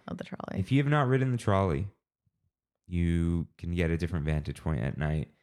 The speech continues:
Speaker 1: Mm.
Speaker 2: Hang around at the fountain by Carthay Circle,
Speaker 1: Mm-hmm.
Speaker 2: uh, and even go to Carthay Circle at night.
Speaker 1: I haven't been there in a while.
Speaker 2: Yeah.
Speaker 1: Yeah.
Speaker 2: 'Cause it's, it's never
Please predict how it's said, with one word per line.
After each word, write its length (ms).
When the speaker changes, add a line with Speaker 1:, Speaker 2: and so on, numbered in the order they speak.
Speaker 1:
Mm. 580
Speaker 2:
Hang 200
around 260
at 100
the 60
fountain 480
by 140
Carthay 400
Circle, 540
Speaker 1:
Mm-hmm. 440
Speaker 2:
uh, 340
and 340
even 160
go 140
to 60
Carthay 340
Circle 340
at 180
night. 300
Speaker 1:
I 40
haven't 160
been 100
there 100
in 40
a 40
while. 320
Speaker 2:
Yeah. 240
Speaker 1:
Yeah. 140
Speaker 2:
'Cause 140
it's, 220
it's 360
never 640